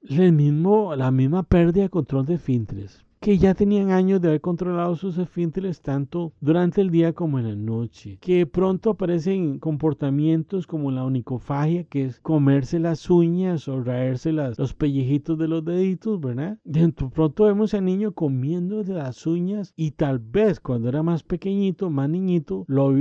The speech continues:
lo había tenido, pero ya lo había superado. Vuelvo a repetir algo que mencioné anteriormente. Los niños no pueden expresarse adecuadamente. A través de lo verbal están limitados. Todavía están en un momento de desarrollo que no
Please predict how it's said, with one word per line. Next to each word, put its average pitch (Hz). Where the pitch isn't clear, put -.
lo 127
había 127
tenido, 170
pero 143
ya 113
lo 127
había 131
superado. -
Vuelvo 202
a -
repetir 185
algo 143
que 175
mencioné 123
anteriormente. 110
Los 120
niños 147
no 123
pueden 147
expresarse 160
adecuadamente. 127
A 143
través 147
de 180
lo 190
verbal 131
están 135
limitados. 139
Todavía 156
están 175
en 175
un 156
momento 165
de 175
desarrollo 151
que 135
no 127